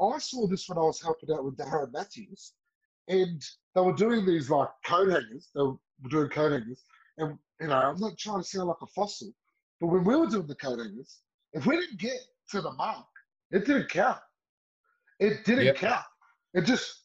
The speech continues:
Speaker 1: didn't count. You had to do it again.
Speaker 2: Yeah.
Speaker 1: And so
Speaker 2: Yeah.
Speaker 1: we knew that if it didn't, if we didn't get there, which happened, we just had to do it
Speaker 2: Yeah.
Speaker 1: again. <clears throat> Right? I was watching these guys, and the, the, the trainer,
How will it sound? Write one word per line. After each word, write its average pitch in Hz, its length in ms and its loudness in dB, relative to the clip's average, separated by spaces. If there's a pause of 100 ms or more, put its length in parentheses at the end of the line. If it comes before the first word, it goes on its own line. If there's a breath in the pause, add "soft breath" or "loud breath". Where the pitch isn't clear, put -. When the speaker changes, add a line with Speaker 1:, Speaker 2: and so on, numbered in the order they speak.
Speaker 1:
didn't 170 200 2
count. 311 260 2 (500)
You 180 180 2
had 214 120 4
to 131 60 -6
do 214 120 2
it 196 40 -2
again. 147 180 0
Speaker 2:
Yeah. 143 100 6 (640)
Speaker 1:
And 208 120 0
so - 100 6 (160)
Speaker 2:
Yeah. 190 60 4 (640)
Speaker 1:
we 247 240 2
knew 262 500 2 (520)
that 196 100 4
if 202 100 2
it 190 80 2
didn't, 254 300 2
if 190 200 -8
we 202 80 0
didn't 240 200 -4
get 269 240 -4
there, 190 140 0
which 240 240 -4
happened, 190 380 -2 (360)
we 175 100 2
just 208 220 2
had 196 180 2
to 180 60 -8
do 247 140 4
it - 100 0
Speaker 2:
Yeah. 427 80 0
Speaker 1:
again. 330 140 -8 (840 soft breath)
<clears throat> 120 320 -6
Right? 208 220 2
I 247 40 4
was 254 160 0
watching 320 220 -4
these 285 160 -2
guys, 135 300 -2 (500)
and 170 360 0 (500)
the, 175 80 4
the, 160 720 2
the 127 80 -8
trainer, 185 520 2